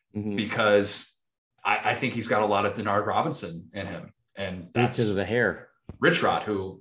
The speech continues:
Speaker 2: you know, yes, definitely 'cause of the hair.
Speaker 1: Yeah.
Speaker 2: Cannot tell
Speaker 1: No,
Speaker 2: them
Speaker 1: I, I'm
Speaker 2: apart.
Speaker 1: gonna, I'm gonna bring him up later 'cause it's, it's a crazy, we talk about the story arc of this game, his career, it's just, it, it blows your mind. Um,
Speaker 2: It's, it's all over
Speaker 1: especially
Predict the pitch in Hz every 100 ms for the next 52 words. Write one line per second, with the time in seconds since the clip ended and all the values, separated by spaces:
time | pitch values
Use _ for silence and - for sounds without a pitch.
0 | 90 98 85 - - 101 - 104 101 127
1 | 233 107 110 101 92 92 90 85 95 104
2 | - - _ - - _ - 117 107 95
3 | - 147 135 135 170 202 127 - _ -
4 | _ _ 135 185 160 143 139 123 107 117
5 | 104 104 95 - - 113 - 107 - -
6 | 151 139 135 107 98 92 95 131 117 98
7 | - 117 110 98 98 92 110 104 98 -
8 | 104 - 120 127 - 101 104 104 95 90
9 | 92 _ _ - 95 - - 117 107 -
10 | 98 - 117 104 - 107 113 95 95 95
11 | 82 80 - 107 95 92 - - - 113
12 | 127 117 131